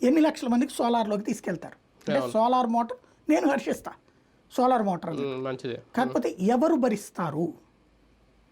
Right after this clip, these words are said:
Speaker 2: హ్మ్.
Speaker 1: సోలార్ మోటార్ డబ్బులు ఎవరు భరిస్తారు?
Speaker 2: హ్మ్.
Speaker 1: రాష్ట్ర ప్రభుత్వం భరిస్తుందా? కేంద్ర ప్రభుత్వం భరిస్తుందా? రైతే భరించాలా?
Speaker 2: హ్మ్.
Speaker 1: ఉచిత విద్యుత్ తీసుకునే రైతు అయితే ఏం భరించగలుగుతాడు?
Speaker 2: అవును. హ్మ్.
Speaker 1: సోలార్ మోటార్ అంటే కనీసం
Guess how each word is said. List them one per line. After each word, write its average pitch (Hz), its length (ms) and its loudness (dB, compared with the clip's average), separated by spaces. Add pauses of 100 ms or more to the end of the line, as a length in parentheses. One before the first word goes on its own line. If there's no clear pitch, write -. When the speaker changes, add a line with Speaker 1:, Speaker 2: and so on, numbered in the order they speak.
(200)
Speaker 2:
హ్మ్. 131 200 -2
Speaker 1:
సోలార్ 240 540 2
మోటార్ 226 340 2
డబ్బులు 190 360 0
ఎవరు 254 180 2
భరిస్తారు? - 800 -6
Speaker 2:
హ్మ్. 120 220 -8 (240)
Speaker 1:
రాష్ట్ర 175 320 -2
ప్రభుత్వం 247 340 0
భరిస్తుందా? 165 460 -6 (640)
కేంద్ర 226 300 4
ప్రభుత్వం 247 360 0
భరిస్తుందా? 220 360 -2
రైతే 330 280 2
భరించాలా? 190 500 -2 (340)
Speaker 2:
హ్మ్. 123 240 -6 (680)
Speaker 1:
ఉచిత 208 300 2
విద్యుత్ 330 440 0
తీసుకునే 302 440 2
రైతు 277 280 2
అయితే 220 440 -2
ఏం 320 160 4
భరించగలుగుతాడు? 320 640 0 (600)
Speaker 2:
అవును. 131 220 -4 (240)
హ్మ్. 123 240 -4 (120)
Speaker 1:
సోలార్ 254 320 2
మోటార్ 247 340 2
అంటే 247 160 2
కనీసం 277 400 0